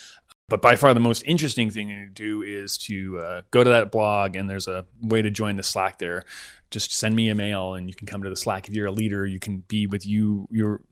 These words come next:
thirteen thousand other leaders talking about this craft that we are, have chosen to do. So, and also I've got a couple books. Um, I have Managing Humans, and then I have another one called Being Geek. And there's another one coming out.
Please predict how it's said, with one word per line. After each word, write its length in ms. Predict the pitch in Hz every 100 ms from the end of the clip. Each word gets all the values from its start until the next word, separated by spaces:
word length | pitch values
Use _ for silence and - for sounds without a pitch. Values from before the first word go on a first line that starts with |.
| -
thirteen 460 | 135 - 131 123
thousand 360 | - 113 120 117
other 220 | 123 123
leaders 420 | 110 107 131 151 - - - -
talking 360 | 113 113 107
about 200 | 104 95
this 180 | 101 -
craft 540 | - 110 98 98 -
that 140 | 98 -
we 220 | 95 95
are, 180 | 92 92
have 200 | 95 -
chosen 360 | 107 95 95
to 80 | 90
do. 260 | 87 90 95
So, 340 | - 95 90 - - - - -
and 80 | 220
also 180 | 190 175
I've 80 |
got 80 | 165
a 40 | 165
couple 180 | 170 135
books. 500 | 110 110 - - 113
Um, 240 | 110 104
I 40 | 101
have 120 | 113
Managing 340 | 104 107 107
Humans, 560 | 92 110 98 104 110 -
and 240 | 101 101
then 80 | 95
I 80 | 95
have 160 | 98 98
another 140 | 95
one 60 | 95
called 180 | 95 92
Being 200 | 95 95
Geek. 220 | 95 101
And 60 | 113
there's 100 | 131
another 180 | 175 196
one 120 | 175
coming 260 | 160 143 139
out. 240 | 135